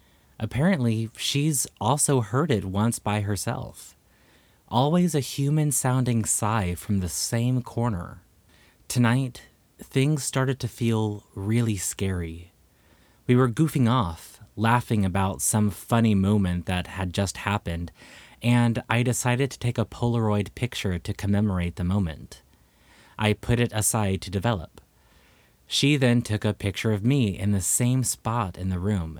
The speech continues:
and I set it aside in the same spot. We didn't check them for a bit. When I eventually checked, the one of me had developed perfectly, but the one of her was almost pitch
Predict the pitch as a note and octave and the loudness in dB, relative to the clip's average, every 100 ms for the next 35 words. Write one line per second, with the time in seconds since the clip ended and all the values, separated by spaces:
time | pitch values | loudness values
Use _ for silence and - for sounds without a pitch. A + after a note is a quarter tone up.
0 | - G2+ G2 F#2 E2+ F#2+ G2+ - F2+ F2+ | -6 -2 -2 -2 -4 -4 -2 -2 -4 -4
1 | F#2 - A#2+ D3 F#2 F#2 F#2 F#2 E2+ - | -4 -2 0 0 0 -2 -2 -4 -6 -4
2 | D3 C3 - - - _ _ _ _ _ | 0 0 -4 -12 -20 _ _ _ _ _
3 | - _ _ - C3 C#3+ F#3 D3 - - | -20 _ _ 0 2 2 2 0 -2 -2
4 | - A2 - F#2+ E2 G#2 F2 - - _ | 0 0 0 -4 -2 -4 -6 -14 -20 _
5 | _ - _ - - - A2 G#2+ G2+ F#2+ | _ -20 _ -20 -10 0 2 4 2 2
6 | G#2+ G#2 A2 F#2+ F2 - C#3 A#2+ - - | 2 0 -2 -2 -4 0 0 0 -6 -20
7 | - - - - A#2 B2+ D#3 B2+ A2+ A#2+ | -20 -20 -6 2 4 4 2 2 2 2
8 | B2 G#2+ G#2 G#2+ F#2+ G2+ G2 - - C#3 | 0 0 0 0 0 -2 -4 -8 -4 -4
9 | C#3 - - D2+ - - - - - - | -4 -8 -12 -16 -16 -20 -20 -20 -20 -20
10 | _ - - B2+ A2+ A#2+ B2+ C3+ - A#2+ | _ -20 -4 -2 2 2 2 0 -2 0
11 | C3 C#3 A#2+ G2 - A#2 B2 A#2 - - | 2 2 2 0 -2 2 2 2 -2 -10
12 | - - C#3 | -8 -4 -4